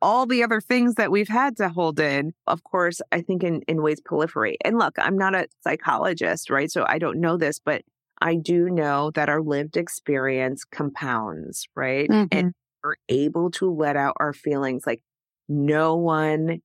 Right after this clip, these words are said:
Speaker 1: can argue with the fact that a really good cry is, like, one of the best <laughs> things that you possibly do. It relieves so much. And that's because of what's happening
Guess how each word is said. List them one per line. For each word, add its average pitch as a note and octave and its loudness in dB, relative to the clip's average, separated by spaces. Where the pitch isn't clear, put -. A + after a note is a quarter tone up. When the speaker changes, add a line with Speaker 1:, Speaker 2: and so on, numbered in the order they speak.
Speaker 1:
can D#3+ 0
argue D3 0
with D3+ -4
the D3+ -6
fact C#3 -2
that C3+ -2
a C3 -2
really D3+ 2
good C#3+ -2
cry A#2+ 2
is, E3 0
like, E3+ -2
one F3 2
of F3+ -2
the E3 0
best D#3 -2
<laughs> - -20
things D3 -2
that B3 2
you A#3+ 4
possibly G3+ 2
do. F#3 2
It E3+ 0
relieves E3 2
so D#3+ 0
much. E3 0
And D#3 0
that's D3 -2
because D#3+ -4
of D3+ -12
what's C#3+ -6
happening D3 -2